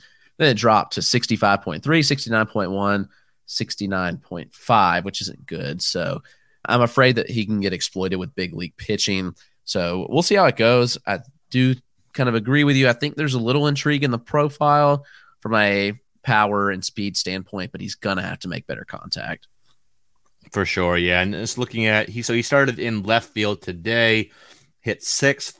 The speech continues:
Speaker 2: The g-, guy that was in the lineup in left field the previous two days was Jock Pedersen, who's obviously a lefty. Ramos is a righty, so I could see that being a platoon there. They also have Austin Slater.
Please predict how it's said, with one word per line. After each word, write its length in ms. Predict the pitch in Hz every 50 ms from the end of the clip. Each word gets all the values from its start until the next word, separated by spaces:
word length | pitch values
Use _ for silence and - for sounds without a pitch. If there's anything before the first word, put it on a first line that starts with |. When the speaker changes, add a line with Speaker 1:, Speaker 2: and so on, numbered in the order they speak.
| - -
Speaker 2:
The 400 | 104 104 104 101 101 101 98 85 -
g-, 80 | - - _ _ _ _ _ _ _ _ -
guy 220 | 95 113 113 113 110
that 100 | 110 107
was 140 | 110 101 104
in 80 | 107
the 40 | 104
lineup 300 | 101 107 107 107 104 -
in 140 | 107 98 101
left 180 | 107 104 -
field 140 | - 110 104
the 80 | 98 87
previous 360 | - 156 165 175 160 139 120
two 140 | - 127 113
days 340 | 110 107 104 104 104 - - - - - - _ _ -
was 180 | 127 131 113
Jock 340 | - - 120 113 110 - -
Pedersen, 380 | - 107 104 101 95 - 107 101
who's 160 | 98 92 78
obviously 680 | 71 98 101 95 90 98 92 - - 98 98 95 95 -
a 140 | 90 92 92
lefty. 500 | 87 104 104 104 - - 101 98 98 92
Ramos 360 | 90 95 95 92 90 82 -
is 80 | 85 87
a 80 | 80
righty, 420 | 82 87 127 139 143 135 135 127 120
so 400 | - - 113 107 104 98 92 - _ _ _ _ _ _ _ - - 107
I 100 | 123 127
could 140 | 135 131
see 100 | - -
that 240 | 117 113 113 113 110
being 200 | - 117 113 113
a 40 | 104
platoon 680 | - - 110 - - - 120 113 113 113 113 107 104 92
there. 540 | 98 98 104 107 110 110 113 113 107 110 -
They 80 | - 110
also 300 | 110 117 117 - 123 107
have 200 | 113 107 107 -
Austin 400 | - 98 101 101 - - 92 87
Slater. 760 | - - - 151 160 165 165 156 156 151 147 143 143 -